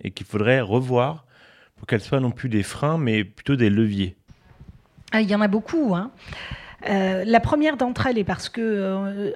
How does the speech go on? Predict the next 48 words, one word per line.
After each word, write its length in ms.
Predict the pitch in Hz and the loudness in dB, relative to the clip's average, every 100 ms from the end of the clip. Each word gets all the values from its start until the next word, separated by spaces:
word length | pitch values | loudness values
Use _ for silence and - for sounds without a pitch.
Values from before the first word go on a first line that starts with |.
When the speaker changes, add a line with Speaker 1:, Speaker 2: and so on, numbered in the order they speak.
| - | -4
Speaker 2:
on 140 | 202 | -2
est 80 | 196 | 0
une 100 | 196 | -2
collectivité, 680 | 202 180 170 185 196 - 294 | 0 -2 -4 -8 -8 -4 -4
que 100 | 214 | -2
moi 160 | 190 | -2
j'ai 140 | 202 180 | -2 -2
porté 560 | 180 - - 208 202 | -4 -6 -4 0 0
à 80 | 170 | 0
Paris, 580 | 160 185 202 214 220 196 | 0 -2 -2 -4 -2 -2
euh, 160 | 170 170 | -2 0
le 120 | 170 | -2
schéma 280 | - 190 185 | -2 -2 -2
de 60 | |
la 80 | 175 | -2
commande 280 | 185 180 175 | -4 -6 -4
publique 280 | 196 175 - | -4 -4 -4
responsable. 800 | 170 - 175 - 269 254 175 - - - - - 254 | -6 -4 -8 -2 -2 0 -2 -4 -12 -18 -18 -8 0
Euh, 240 | 180 170 | 2 2
bien 220 | 160 190 | 2 0
sûr, 220 | 185 254 | 0 -4
c'est 100 | - | -4
la 100 | 185 | -4
question 300 | 175 185 - | -2 -4 -2
de 60 | 196 | -2
la 80 | 170 | -2
commande 280 | 185 175 175 | -2 -4 -6
publique. 520 | 247 294 320 - - | -8 -6 -6 -8 -4
Speaker 1:
Hmm. 240 | 107 101 92 | 0 0 -2
Speaker 2:
C'est 160 | 95 220 | -6 -4
comment 240 | 214 185 | 0 0
faire 300 | 175 - 302 | -2 -2 -2
pour 180 | - 196 | -2 -2
que 80 | 208 | -2
des 140 | 185 | -2
structures 480 | - - 302 - 220 | -2 -4 -4 -2 0
de 60 | 185 | 0
l'économie 420 | 180 185 180 185 | -2 -2 -2 -2
sociale 420 | - 190 - 175 | -2 -4 -2 -2
et 60 | 175 | -4
solidaire 480 | - 180 202 311 | -4 -4 -4 -6
puissent 260 | - 277 - 311 | -6 -10 -8 -4
être 220 | 320 - | -6 -6
privilégiées 880 | - - 254 240 254 254 240 247 285 - - - | -2 -2 -2 -2 0 0 0 -4 -4 -10 -20 -6
dans 180 | 196 262 | 0 2
la 140 | 240 | 0
commande 320 | 208 214 196 | -2 -2 -2
publique. 600 | 170 196 147 160 - - | -4 -6 -6 -10 -10 -10